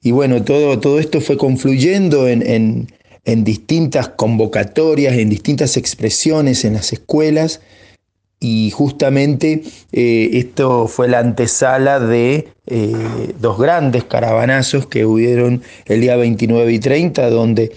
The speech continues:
desde distintos lugares de la provincia y simultáneamente en otras regiones, el pueblo se manifestó. Es decir, salió, la escuela salió a la calle junto a la comunidad. Y esto es muy importante porque dio una señal muy clara,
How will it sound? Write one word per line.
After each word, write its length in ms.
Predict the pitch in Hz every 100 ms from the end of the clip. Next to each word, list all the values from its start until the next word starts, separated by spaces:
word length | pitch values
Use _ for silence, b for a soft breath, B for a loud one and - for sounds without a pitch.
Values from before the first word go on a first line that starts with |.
| B
desde 240 | 120 120 110
distintos 760 | 107 - - 190 190 143 135
lugares 280 | 113 120 131
de 80 | 123
la 40 |
provincia 380 | 107 117 147 127
y 60 | 117
simultáneamente 1200 | 120 110 107 101 143 147 131 139 147 139 123 113 B B B
en 160 | 117
otras 300 | 127 123 123
regiones, 640 | 113 110 143 135 127 135 - B B B _ _
el 160 | 117 110
pueblo 360 | 147 147 143
se 160 | 127 147
manifestó. 760 | 151 123 - 113 - 104 - _ _ _
Es 140 | 123 113
decir, 320 | 113 131 110
salió, 420 | - 120 135 131 123
la 160 | 120
escuela 480 | - - 156 165 147
salió 240 | 131 123
a 40 | 131
la 120 | 127
calle 240 | 139 139
junto 300 | 131 117 117
a 20 | 113
la 140 | 110
comunidad. 580 | 110 110 110 104 101 - B B B B
Y 80 |
esto 180 | 147 175
es 60 | 143
muy 260 | 151 180
importante 840 | 156 113 113 101 120 117 107 143 - _ _ _ _
porque 600 | 120 127 120 143 156 - -
dio 260 | 120 131
una 240 | 131 131 127
señal 380 | 131 131 135 131
muy 280 | 147 143
clara, 680 | - 170 175 147 151 180